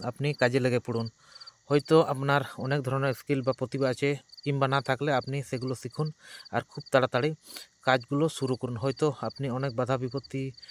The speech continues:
সম্মুখীন হবেন, তবু আমি বলবো সেই কাজগুলো করুন। আর বেশি আর বিলম্ব না, কাল হলেই কাল খায়।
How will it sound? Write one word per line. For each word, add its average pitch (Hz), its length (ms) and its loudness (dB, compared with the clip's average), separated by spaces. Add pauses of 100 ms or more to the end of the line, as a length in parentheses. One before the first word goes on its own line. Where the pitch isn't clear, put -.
(180)
সম্মুখীন 151 420 -2
হবেন, 143 200 2
তবু 139 180 0
আমি 139 160 2
বলবো 135 340 -2
সেই 127 220 -2
কাজগুলো 127 400 0 (480)
করুন। 131 280 0
আর 120 200 0 (680)
বেশি 143 320 2 (240)
আর 139 140 4
বিলম্ব 147 340 0
না, 143 220 2 (100)
কাল 135 220 6 (400)
হলেই 143 260 2
কাল 127 300 0
খায়। 127 320 -2